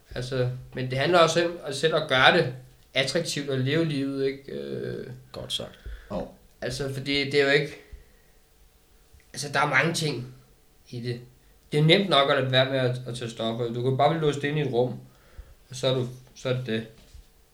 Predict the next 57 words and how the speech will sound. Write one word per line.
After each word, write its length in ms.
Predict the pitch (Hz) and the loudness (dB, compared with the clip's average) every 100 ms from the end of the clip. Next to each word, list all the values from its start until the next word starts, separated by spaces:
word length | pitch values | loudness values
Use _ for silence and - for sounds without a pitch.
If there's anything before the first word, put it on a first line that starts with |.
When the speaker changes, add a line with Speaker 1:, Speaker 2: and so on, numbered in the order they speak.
| _ | _
Speaker 1:
Så, 400 | - 127 127 120 117 113 110 110 120 | -4 0 2 2 0 -2 -2 -4 -8
så 120 | 123 | -4
kan 100 | 135 | -2
du 60 | 139 | -2
ikke 120 | 131 | 2
tage 180 | 135 139 | 2 4
noget, 280 | 127 120 120 | 2 2 0
men 140 | 117 117 | -2 -4
det, 140 | 127 139 | -6 -6
det, 140 | 135 | -2
så 100 | 160 | 0
det 100 | 165 | 4
er, 40 | |
når 80 | 180 | 6
man 180 | 185 160 | 6 8
kommer 200 | 160 151 | 6 6
ud, 220 | 147 208 | 6 6
du, 260 | 196 160 123 | 6 0 -2
altså, 160 | 135 - | -4 -4
du 60 | |
skal 140 | - 160 | -2 -2
ligesom 180 | 175 | 0
finde 140 | 180 190 | 2 4
ud 40 | |
af, 80 | 185 | 6
hvorfor 280 | 151 175 214 | 8 6 6
man 140 | 190 | 2
har 140 | 143 131 | 2 0
gjort 300 | 135 131 - | -2 -2 -2
det, 120 | 147 165 | -2 -2
ikke? 200 | 165 - | -2 -6
Øh, 600 | 69 69 67 - 62 - - - - - - - - - - - - - 131 | -4 -4 -4 -4 -6 -8 -14 -20 -20 -20 -20 -20 -20 -20 -20 -20 -20 -18 -10
det 80 | 127 | -6
samme 300 | - 180 170 | 0 6 8
er 100 | 180 | 8
det 60 | |
jo 60 | 180 | 6
med, 340 | 160 147 135 120 - - - - | 4 2 0 -4 -10 -16 -18 -6
med 140 | 143 143 | 2 4
maden 380 | 127 151 196 | 4 6 6
jo. 160 | 165 123 - - - - - | 4 2 -4 -14 -18 -18 -8
Så 160 | - | -2
når 80 | 135 | 4
jeg 100 | 160 | 4
står 300 | 156 175 170 | 6 6 6
og 500 | 160 143 131 123 - | 6 4 4 0 -2
tænker 360 | - - 156 156 | -6 -2 0 0
nogle 200 | 151 147 | 0 2
gange, 220 | 143 147 | 2 2
at, 60 | 135 - | 0 -4
"Ej, 60 | |
jeg 80 | 120 117 | -10 -10
har 120 | 117 | -4
lyst 220 | 123 123 | -4 -4
til 140 | 127 127 | -8 -4
det 120 | 123 | 0
her," 420 | 123 120 120 | 0 -2 -6